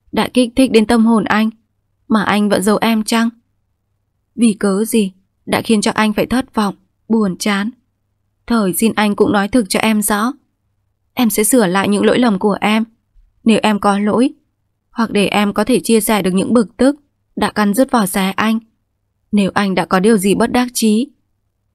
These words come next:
anh không nên chỉ ngấm ngầm nghĩ ngợi và chịu đựng lấy một mình. Vì như vậy không những chỉ riêng anh đau khổ, mà em cũng áy náy,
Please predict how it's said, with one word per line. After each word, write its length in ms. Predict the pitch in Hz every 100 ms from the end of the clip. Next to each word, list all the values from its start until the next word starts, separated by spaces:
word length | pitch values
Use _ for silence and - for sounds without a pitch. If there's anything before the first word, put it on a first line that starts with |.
| _ _ _ -
anh 160 | 233
không 200 | 240 220
nên 160 | 214 214
chỉ 120 | 208
ngấm 260 | 180 180 214
ngầm 180 | 240 190
nghĩ 160 | 185
ngợi 260 | 240 240 202
và 100 | 196
chịu 200 | 220 196
đựng 180 | 226 -
lấy 100 | 202
một 240 | 240 -
mình. 240 | 214 202 185 _ _ _ _ _ _ _ -
Vì 140 | 233
như 200 | 185 202
vậy 300 | 196 202 185
không 220 | 170 233 208
những 140 | 220
chỉ 180 | 240 214
riêng 160 | 214
anh 200 | - 214
đau 200 | 202 214
khổ, 360 | 208 233 208 - _ _ _ _ _ _ -
mà 220 | 220 196 -
em 280 | 190 190
cũng 160 | 190 202
áy 180 | 208 196
náy, 340 | 208 196 208